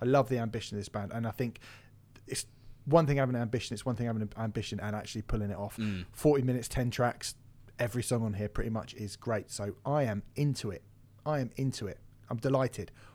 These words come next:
Speaker 1: One Day by Fucked Up. It's out now if you wanna go and listen to it, as is. Um, this band called Eyes is out today. If you listen to this podcast the day it comes out, this comes out today. Congratulations by Eyes. Um,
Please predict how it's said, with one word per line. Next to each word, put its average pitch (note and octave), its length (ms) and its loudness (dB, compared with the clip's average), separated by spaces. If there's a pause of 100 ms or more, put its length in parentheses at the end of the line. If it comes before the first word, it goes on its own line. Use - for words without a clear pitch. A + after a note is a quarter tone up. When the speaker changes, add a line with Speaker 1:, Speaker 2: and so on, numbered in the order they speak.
(160)
Speaker 1:
One D#3 320 6
Day C3 440 6 (100)
by A#2 140 2
Fucked - 360 0
Up. A#2+ 140 -2
It's - 100 -12
out C3 200 -2
now B2+ 180 0
if G#2+ 100 -8
you A#2+ 60 -4
wanna A#2 120 0
go A#2 100 0
and A2+ 100 0
listen A#2 220 -4
to A2 60 0
it, - 100 -4
as E3 240 4
is. C#3 480 0 (280)
Um, D3+ 360 8
this G#3 100 4
band C#4 220 6
called B3 180 4
Eyes G#3 400 10
is A#2+ 100 0
out D3 220 6
today. D3 300 6
If A#2+ 80 0
you D3 100 -2 (220)
listen G#3 140 -2
to G#3 40 -4
this E3+ 80 -4
podcast D3 360 4
the C#3 80 2
day C3+ 120 4
it B2+ 80 -2
comes A#2+ 180 0
out, B2+ 160 2 (220)
this A3 140 2
comes C3+ 160 2
out A#2 100 0
today. B2+ 180 0
Congratulations D#3+ 840 4
by B2+ 280 2
Eyes. B2 360 4 (260)
Um, D3 300 4